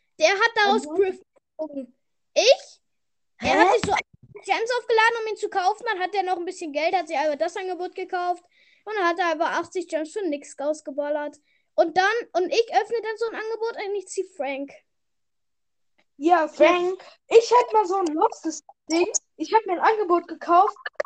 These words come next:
Speaker 2: Ich hatte einfach gratis Frank und Max dazu bekommen.
Speaker 1: Wie gratis?
Speaker 2: Ja, einfach so. Ich hab die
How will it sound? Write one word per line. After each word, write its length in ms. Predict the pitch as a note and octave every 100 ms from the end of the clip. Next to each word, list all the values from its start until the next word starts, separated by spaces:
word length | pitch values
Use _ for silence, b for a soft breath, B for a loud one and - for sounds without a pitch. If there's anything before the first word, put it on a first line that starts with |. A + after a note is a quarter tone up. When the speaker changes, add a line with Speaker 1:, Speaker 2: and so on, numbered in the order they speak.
| - - -
Speaker 2:
Ich 160 | E4
hatte 200 | G4+ F#4
einfach 340 | C#4+ D4+ D#4+ -
gratis 420 | - D4+ E4+ E4+ - D4+
Frank 240 | D4+ E4
und 180 | D4 A#3
Max 240 | C4+ -
dazu 340 | - - - G#3
bekommen. 380 | G#3 - G#3 - A4 - - - - _ _ _ _ _ _ _ _
Speaker 1:
Wie 260 | D#4+ F4 E4
gratis? 760 | D4+ D#4+ D4+ D4 D#4 C#4+ - - _ _ _ _ _ _ E4+
Speaker 2:
Ja, 100 | F#4+
einfach 360 | G4+ A#4 B4+ -
so. 400 | - B4 B4+ D#4+ - -
Ich 220 | F4 F4+ A4+
hab 180 | C5
die 80 | -